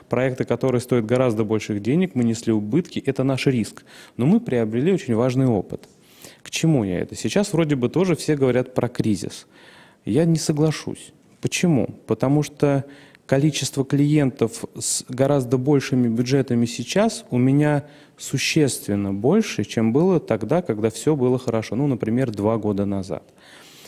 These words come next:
А, это связано как раз-таки с той ситуацией, что очень много студий там, или там конкурентов с рынка уходит, клиент остается, или появляется новый.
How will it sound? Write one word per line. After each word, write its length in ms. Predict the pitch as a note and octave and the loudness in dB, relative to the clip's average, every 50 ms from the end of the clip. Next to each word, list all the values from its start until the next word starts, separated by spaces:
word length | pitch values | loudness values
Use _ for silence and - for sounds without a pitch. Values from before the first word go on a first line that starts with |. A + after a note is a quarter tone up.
| - - - - | -20 -20 -12 -6
А, 560 | G#2 A2 A2 G#2+ A2 G#2+ G#2+ G#2+ G#2 G2 - - - - _ | -4 -2 0 0 0 0 0 0 -2 -2 -4 -8 -14 -6 _
это 220 | - E3+ E3+ - E3 | 0 0 2 0 -2
связано 440 | - - G3 G3 F3+ F3+ F3 E3+ | 0 2 2 2 4 4 2 2
как 200 | D#3+ - D#3 - | 2 0 -2 0
раз-таки 400 | E3 E3 D3+ - - C#3+ - - | 0 0 0 -2 -4 -8 -8 -10
с 40 | - - | -6 -2
той 120 | - D3+ | -2 0
ситуацией, 500 | - - C3 - E3+ G3+ B3+ B3 - E3 | 0 -2 -2 0 2 2 0 0 -2 -4
что 300 | - - - - D3+ C#3 | -4 -2 0 0 0 2
очень 340 | - - - D3 - - D3+ | 2 2 0 0 0 2 2
много 540 | D3+ D#3 D#3 D3 C3 C3 C3+ C3 B2+ A2+ G2+ - - - - | 2 4 2 2 2 2 2 4 2 2 -2 -4 -10 -20 -16
студий 560 | - - - - - - F3+ F#3 F#3 C#3+ C#3 C3 | -12 -10 -10 -6 -2 0 2 2 2 0 0 -2
там, 260 | - A#2+ A2 A#2 A#2+ | -2 -2 0 0 0
или 140 | A#2 A#2+ A#2+ | 0 0 0
там 220 | A#2 - A2 A2+ | 0 0 -2 -2
конкурентов 640 | - A#2+ A#2 A2+ - C3 C#3 F3+ G#3+ G#3+ G3+ - - | -2 -2 -4 -2 -2 -2 0 2 0 2 0 -2 -4
с 80 | - - | -2 0
рынка 320 | D3 D#3+ D#3+ D3 D#3 - | 0 2 2 2 2 0
уходит, 460 | B2 B2 - - A#2+ A2 G#2+ A#2 A2 | -2 -2 0 0 0 0 0 0 -4
клиент 400 | - - C3 C3+ D3 E3 D#3+ D3 | -4 -2 0 2 2 2 0 0
остается, 760 | C#3 - - - C3 A#2+ A2+ A2 G#2+ G2+ G2+ - - - D3+ D#3+ - - - - - | -2 -4 -2 -2 -2 -2 0 -2 -2 -2 -4 -6 -8 -8 -8 -8 -8 -14 -20 -8 -2
или 300 | - D#3+ F3 D#3+ C#3+ B2 G#2+ | 0 2 4 4 2 2 0
появляется 800 | - - - C3+ C3+ C#3+ C#3 D#3 D#3+ E3 D#3 C3+ - - D3+ D3 | -2 -4 -2 0 0 2 2 2 2 2 2 2 0 2 2 4
новый. 520 | C#3+ C#3 B2+ A2 G#2+ G2 A2 B2+ D3+ D#3+ | 4 4 4 4 2 2 2 0 0 -2